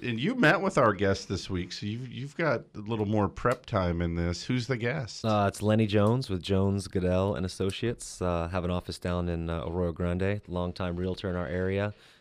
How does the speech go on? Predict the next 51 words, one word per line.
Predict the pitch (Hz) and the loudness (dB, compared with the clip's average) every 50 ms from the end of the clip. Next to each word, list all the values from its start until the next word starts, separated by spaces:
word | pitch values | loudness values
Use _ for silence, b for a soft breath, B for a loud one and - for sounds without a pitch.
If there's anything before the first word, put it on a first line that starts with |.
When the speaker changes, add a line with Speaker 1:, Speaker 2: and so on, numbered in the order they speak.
| b b b | b b b
Speaker 2:
Uh, | 87 87 85 85 - - | -6 -4 -4 -4 -4 -6
actually | 85 90 - - - 92 90 87 85 | -6 -8 -8 -8 -6 -6 -4 -4 -2
went | 80 87 87 85 | -2 -2 -2 -2
to | - 78 | 0 0
elementary | 80 92 90 85 85 95 95 - - 101 | 0 0 0 0 0 -2 -2 -2 -4 -4
school | 98 - - 107 104 104 | -4 -4 -6 -4 -4 -2
in | 104 | -2
this | 107 107 - - | -2 -4 -2 -2
area. | 107 107 113 113 113 110 110 110 110 | -2 0 0 0 0 0 -2 -2 -2
Speaker 1:
No | 123 139 139 | -2 -2 -2
way. | 131 131 135 139 139 135 123 101 | 0 0 0 0 0 0 0 0
Speaker 2:
High | 104 107 107 | 2 2 2
school. | 107 - - - 113 110 110 107 107 110 110 107 b b b b b b - | 0 0 0 0 2 4 4 4 2 0 -2 -4 b b b b b b -4
Um, | - 90 92 95 90 90 | 0 2 2 2 2 2
and | 90 | 0
has | 92 78 | 0 0
been | 87 104 104 | 2 2 4
here | 110 107 | 4 4
a | 101 | 4
long | 104 104 104 101 | 4 4 2 2
time. | - 110 117 117 98 | 2 2 2 2 2
So | - - | 0 0
it's | 101 92 - | 0 4 6
always, | 156 170 160 135 - - - | 6 6 6 6 4 0 -8
it's | 104 - | -4 0
always | 139 147 139 113 - | 2 4 4 2 2
fun | - - 113 113 110 104 95 | 2 2 2 4 2 2 0
to | 104 92 | -2 -2
get | 85 101 95 - | 0 0 -2 -2
the | - | -4
perspective | 98 - 104 92 - - 107 98 - - 98 | -6 -6 -6 -6 -2 -2 -2 -2 -2 -2 -4
of | 90 90 - | -4 -4 -4
someone | - 101 95 92 90 87 | -4 -4 -2 -2 -2 -2
who's | 90 92 87 82 80 | -2 -4 -4 -4 -4
really | 87 95 98 95 95 90 | -4 -2 -2 -2 -2 -2
been | 76 98 95 92 | 0 0 0 0
in | 90 92 92 | 0 0 -2
the | 92 85 | -2 -2
business | 78 95 92 85 - 92 90 87 - - - - | -2 -2 -2 0 0 0 0 -2 -2 -6 -10 -6
and | - 92 90 90 87 85 80 | -4 -2 -2 0 -2 -4 -6
from | - - - 95 92 92 | -6 -4 -2 0 2 2
this | 90 85 - - | 0 0 -2 -4
area | 78 90 87 87 85 82 | -4 -2 -2 -2 -2 -4
for | 80 - - 85 82 82 82 - | -6 -6 -6 -6 -6 -6 -6 -6
a | 87 | -6
really | 90 90 95 92 90 | -4 -2 -2 -2 -4
extended | 82 - - - 92 87 85 78 | -4 -8 -8 -8 -6 -6 -6 -6
period | - 92 87 82 | -6 -6 -6 -6
of | 80 | -6
time. | - - 85 85 82 80 | -8 -8 -8 -6 -6 -8
So | - - 85 80 80 | -8 -8 -8 -10 -10